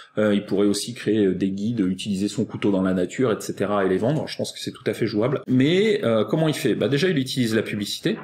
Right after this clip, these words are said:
Parce que même si ça paraît dingue, même si on se dit « mais ça doit pas être une grosse chaîne », eh ben si. Euh, je crois que, euh, il a environ cinquante mille abonnés et il fait des vidéos qui font, euh, toutes, toutes, toutes plusieurs dizaines de milliers de vues. Donc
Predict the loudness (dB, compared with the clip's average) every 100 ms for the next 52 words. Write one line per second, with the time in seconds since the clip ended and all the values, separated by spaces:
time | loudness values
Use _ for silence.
0 | -16 _ _ -20 -6 -4 -2 2 2 0
1 | -6 -16 -2 2 2 2 0 0 0 2
2 | 0 2 2 4 2 0 0 2 2 2
3 | 2 2 0 -6 -6 -2 0 2 2 0
4 | 2 2 2 2 0 0 -2 -2 -2 0
5 | -2 -2 -10 -20 -16 -2 0 0 0 -2
6 | 2 2 4 4 4 4 4 4 2 2
7 | 2 4 2 2 0 0 0 2 2 2
8 | 2 2 2 0 2 2 2 2 2 2
9 | 2 2 2 2 -2 -8 -2 2 2 0
10 | 0 0 0 -2 -2 0 0 0 -2 0
11 | 2 2 0 0 2 0 -2 0 0 2
12 | 2 0 -2 -10 -14 -20 -20 -16 -2 0
13 | 2 -2